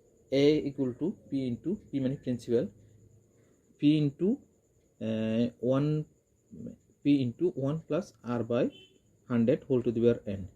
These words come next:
যেখানে মানে আর, আর হলো কি? উম, মানে সুদের হার, আর এন হলো, আহ, মানে মনে করো সুদ, এ, ব-, সুদ, সুদপূর্ব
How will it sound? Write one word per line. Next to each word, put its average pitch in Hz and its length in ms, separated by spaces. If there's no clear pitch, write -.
যেখানে 160 540
মানে 135 260
আর, 127 380
আর 117 160
হলো 156 240
কি? 98 220
উম, 110 260
মানে 113 200
সুদের 120 300
হার, 147 160
আর 110 160
এন 123 220
হলো, 143 280
আহ, - 400
মানে 120 240
মনে 110 240
করো 117 180
সুদ, 117 220
এ, 123 80
ব-, 104 280
সুদ, 127 220
সুদপূর্ব 135 380